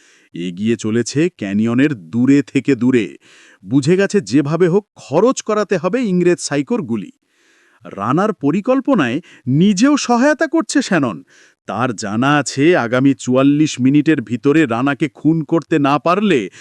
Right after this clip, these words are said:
নিজে মরবে গোড়ালির বোমা বিস্ফোরণে। অস্বাভাবিক রঙের এক ঝোপের দিকে ছুটে চলেছে রানা। ওটার পাতা সবজেটে নীল। অবশ্য এখন কিছু ভাবার সময় নেই ওর।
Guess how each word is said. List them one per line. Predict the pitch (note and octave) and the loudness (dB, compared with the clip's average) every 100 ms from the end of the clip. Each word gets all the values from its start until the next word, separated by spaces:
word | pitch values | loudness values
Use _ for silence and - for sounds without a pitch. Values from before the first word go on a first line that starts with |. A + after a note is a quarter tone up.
| - - | -18 -2
নিজে | B2+ D#3+ A#3 G3 C4+ | 2 6 4 4 4
মরবে | A#3+ A#3+ A3+ A#3 | 4 4 2 0
গোড়ালির | D#3+ B2 G3+ A3+ A3+ A3 | 0 2 4 4 0 -2
বোমা | D#3+ F#3+ A3+ | 0 0 0
বিস্ফোরণে। | G#3+ A#3 - B3 G#3+ C#3+ F2+ C#2+ _ _ _ _ _ _ - | 0 -2 -4 0 2 0 -4 -12 _ _ _ _ _ _ -10
অস্বাভাবিক | A#2+ A#2+ - C#3+ B2 B2+ C3 A2+ | -6 -6 -4 -4 -2 0 -2 0
রঙের | A#2+ B2 B2+ | 0 0 0
এক | A#2+ - | -2 -6
ঝোপের | - A2+ C3+ B2+ | -10 -6 -2 -2
দিকে | G#2+ A#2+ D#3 | -2 -6 -6
ছুটে | - G#2+ | -6 -8
চলেছে | A2+ A2+ A#2 - | -4 -4 -4 -4
রানা। | D#3 F2+ C#2+ - _ _ _ - | -4 -6 -12 -20 _ _ _ -6
ওটার | B2 G#3 G3 | -2 0 -2
পাতা | - A#2 - F3 E3+ - _ - | -2 -4 0 -2 -2 -10 _ -20
সবজেটে | - - D#3 C#3+ C3+ G#3 C#4 | -10 0 0 0 0 2 2
নীল। | D#3 C3 F#2 C#2+ _ _ _ - | 2 2 0 -8 _ _ _ -4
অবশ্য | F3+ B3+ - | 0 0 2
এখন | C4 G#3+ C#4+ | 0 2 0
কিছু | C4 B3+ C#4 | 2 2 0
ভাবার | C3+ D3+ A3+ | 0 0 0
সময় | - D#3 D3+ C3 | 0 0 2 2
নেই | A2 F#2 | 0 -2
ওর। | D#2 | -8